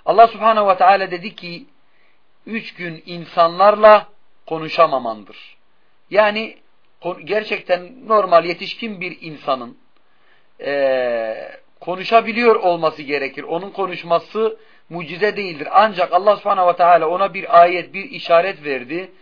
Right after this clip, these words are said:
ve bu işaret de onun üç gün insanlarla konuşamamasıydı. Bu da bu şekliyle bir mucize olarak ortaya çıkmaktadır. Dolayısıyla burada kastedilen İsa Aleyhisselam'ın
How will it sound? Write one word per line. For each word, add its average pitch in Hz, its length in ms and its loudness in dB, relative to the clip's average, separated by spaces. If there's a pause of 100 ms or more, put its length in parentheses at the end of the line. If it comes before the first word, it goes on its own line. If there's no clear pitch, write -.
(340)
ve 147 120 -8
bu 226 100 -12
işaret 196 600 0
de 160 260 -4 (280)
onun 196 320 -8 (100)
üç 226 440 -10
gün 220 460 -8 (420)
insanlarla 196 960 2 (260)
konuşamamasıydı. 147 1160 -6 (340)
Bu 160 180 -12
da 165 180 0
bu 208 100 -10
şekliyle 175 840 2 (320)
bir 180 180 -10
mucize 160 640 -6
olarak 165 540 2
ortaya 151 420 -4
çıkmaktadır. 127 680 -10 (380)
Dolayısıyla 175 640 2 (400)
burada 196 380 2
kastedilen 147 600 -2
İsa 151 360 0
Aleyhisselam'ın 131 840 -2